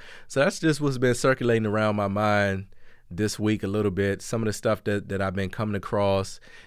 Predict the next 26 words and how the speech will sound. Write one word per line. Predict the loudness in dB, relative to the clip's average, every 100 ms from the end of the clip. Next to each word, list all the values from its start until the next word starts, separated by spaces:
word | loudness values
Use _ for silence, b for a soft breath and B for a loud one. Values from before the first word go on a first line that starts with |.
| -6
you | 2 4
all | 4
can | 2 0
let | 2
me | 2
know, | 0 2 4 4 0 -2
open | -6 -4 -2
discussion, | -4 -2 0 0 -2 -4 -6 -8 b b b
anything | -2 0 0 0 0
that's | 0 0
on | -2
your | 0
mind, | 0 2 2 0 -2
anything | -4 -4 -2 -2
you | -2 -2
wanna | -2
talk | -2 -2 -2
about, | -2 0 0 0
even | 0 2 2
if | 2
it's | -2
not | 0 0 0
related | -2 -2 -2 -4
to | -6
this | -6 -6
topic. | -2 0 0 -6 -8